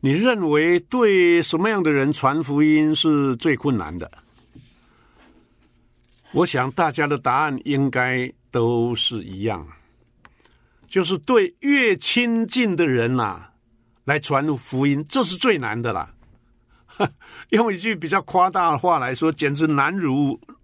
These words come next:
登天呐。现在你好好想想看，你家里面的人，比如说你的父母啦，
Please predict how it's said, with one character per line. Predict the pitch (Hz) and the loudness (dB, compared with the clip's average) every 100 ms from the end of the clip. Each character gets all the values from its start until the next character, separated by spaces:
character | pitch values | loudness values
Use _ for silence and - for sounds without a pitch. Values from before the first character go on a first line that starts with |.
| _ - | _ -2
登 | 160 160 | 0 0
天 | 165 147 139 | 0 0 -2
呐。 | 107 80 - - - - _ _ _ _ _ _ | -6 -10 -20 -20 -20 -20 _ _ _ _ _ _
现 | - 277 | -2 2
在 | 262 | 2
你 | 214 | 2
好 | 147 190 233 | 2 2 2
好 | 247 | 0
想 | - 180 | 0 -4
想 | 151 127 | -4 -4
看， | 180 160 131 - | -2 -2 -4 -10
你 | 156 143 131 | -2 0 0
家 | - 262 240 240 | 0 0 2 0
里 | 156 | -2
面 | 165 175 | 0 0
的 | 135 | 0
人， | 113 120 - _ _ _ _ _ _ _ - | 0 0 -4 _ _ _ _ _ _ _ -2
比 | 127 | -2
如 | |
说 | 131 170 | 2 2
你 | 147 | 2
的 | 123 | 0
父 | 127 185 135 | 0 0 -2
母 | 92 82 | -4 -10
啦， | 90 - - | -12 -14 -18